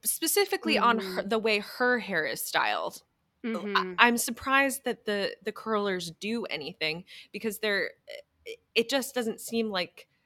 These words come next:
Speaker 1: her hair
Speaker 2: It's like
Speaker 1: is
Speaker 2: more
Speaker 1: light enough.
Speaker 2: dreads,
Speaker 1: Yeah, it's like a
Speaker 2: right?
Speaker 1: dread. It, like, like a braided dread almost or something. And I was just surprised to learn that a,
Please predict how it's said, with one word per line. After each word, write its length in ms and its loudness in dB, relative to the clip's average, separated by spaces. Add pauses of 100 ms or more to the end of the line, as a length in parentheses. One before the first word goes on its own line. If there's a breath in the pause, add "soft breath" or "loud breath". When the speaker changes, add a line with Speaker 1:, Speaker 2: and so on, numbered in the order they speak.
(580)
Speaker 1:
her 120 0
hair 260 2
Speaker 2:
It's 80 6
like 40 4
Speaker 1:
is 180 -4
Speaker 2:
more 180 -2
Speaker 1:
light 240 6
enough. 480 4
Speaker 2:
dreads, 200 -16 (180)
Speaker 1:
Yeah, 260 6
it's 160 4
like 160 4
a 40 2
Speaker 2:
right? 240 -8
Speaker 1:
dread. 800 2 (880 soft breath)
It, 140 2 (520)
like, 220 0 (180)
like 160 -4
a 60 0
braided 580 -4
dread 300 -2
almost 500 -6
or 60 -8
something. 480 -10 (1080 loud breath)
And 360 2 (160)
I 140 0
was 100 2
just 180 -4
surprised 640 -2
to 80 -6
learn 520 -2 (680)
that 200 0 (840)
a, 160 0